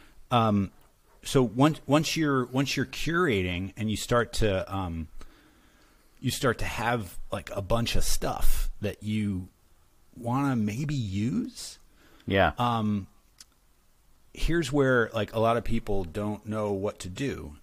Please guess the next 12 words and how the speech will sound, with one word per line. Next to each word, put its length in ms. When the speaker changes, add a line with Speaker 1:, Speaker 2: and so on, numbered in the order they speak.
Speaker 1:
Um, 400
you 160
can 220
license 720
a 80
lot 380
of 140
stuff 640
that 200
you 100
find 320
online 640